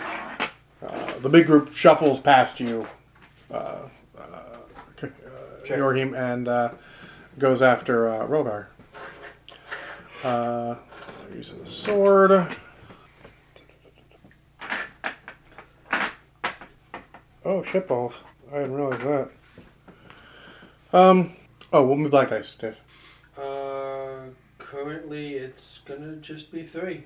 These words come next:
Speaker 1: Okay.
Speaker 2: I thought he left your shield up.
Speaker 1: No, he didn't. He said he had nothing up.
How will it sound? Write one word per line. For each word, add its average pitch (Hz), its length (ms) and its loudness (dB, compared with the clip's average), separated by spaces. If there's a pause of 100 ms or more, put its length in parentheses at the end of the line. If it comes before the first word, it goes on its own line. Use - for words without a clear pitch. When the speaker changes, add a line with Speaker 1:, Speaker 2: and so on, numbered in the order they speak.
Speaker 1:
Okay. - 180 -12 (580)
Speaker 2:
I - 40 -16
thought 135 180 -2
he 131 60 -4
left - 300 -14
your 123 280 -10
shield 139 260 -6
up. - 80 -8 (300)
Speaker 1:
No, 143 100 2
he 135 120 4
didn't. 131 340 0
He 139 100 -2
said 135 160 2
he 127 60 4
had 117 120 -2
nothing 117 220 -4
up. 110 220 -10